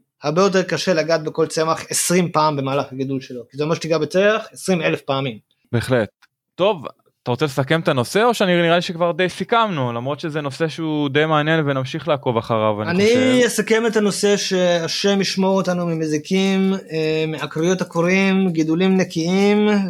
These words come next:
Speaker 1: ונטולי ריסוסים.
Speaker 2: אני מצטרף לברכה שלך.
Speaker 1: אמן.
Speaker 2: אה, דבר אחד שאני רק רוצה להוסיף, אני חושב שגיא שכח, אה,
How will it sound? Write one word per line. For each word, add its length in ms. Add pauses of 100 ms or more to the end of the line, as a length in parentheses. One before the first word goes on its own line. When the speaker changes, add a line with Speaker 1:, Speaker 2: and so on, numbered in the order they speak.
(120)
Speaker 1:
ונטולי 500
ריסוסים. 640 (560)
Speaker 2:
אני 360
מצטרף 440
לברכה 380
שלך. 300 (520)
Speaker 1:
אמן. 140
Speaker 2:
אה, 160
דבר 240
אחד 140
שאני 300
רק 120
רוצה 220
להוסיף, 520
אני 100
חושב 240
שגיא 1300
שכח, 600
אה, 40